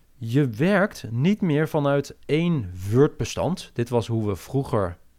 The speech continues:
vooral werkte in onderzoek. En dan ging je, eh, bronnen zoeken en dan ging je dat weer naar je, terug naar je Word-bestand. Je werkt met eigenlijk twee verschillende tabbladen. Werkt eigenlijk ook wel in Chat G P T en Gemini heb je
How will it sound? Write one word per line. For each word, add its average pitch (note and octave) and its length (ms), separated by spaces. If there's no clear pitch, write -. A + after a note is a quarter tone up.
vooral A2+ 380
werkte G#2 280
in G2 80
onderzoek. C3 360
En A#2+ 60
dan G2+ 140
ging G#2+ 200
je, G2 100
eh, F#2+ 300
bronnen C3 300
zoeken B2+ 240
en A2+ 60
dan G2+ 100
ging G#2+ 120
je G2+ 60
dat G2 160
weer G#2+ 120
naar A2 160
je, G2 200
terug - 260
naar A2 180
je F#2+ 100
Word-bestand. C3+ 480
Je A2+ 100
werkt D#3 240
met D3+ 180
eigenlijk C3+ 320
twee E3+ 480
verschillende A2 540
tabbladen. D#3 720
Werkt A#2 540
eigenlijk A#2 380
ook A2 100
wel B2 80
in A2+ 100
Chat B2+ 240
G B2 80
P G#2+ 60
T - 80
en A2 180
Gemini A2+ 280
heb A2 180
je - 160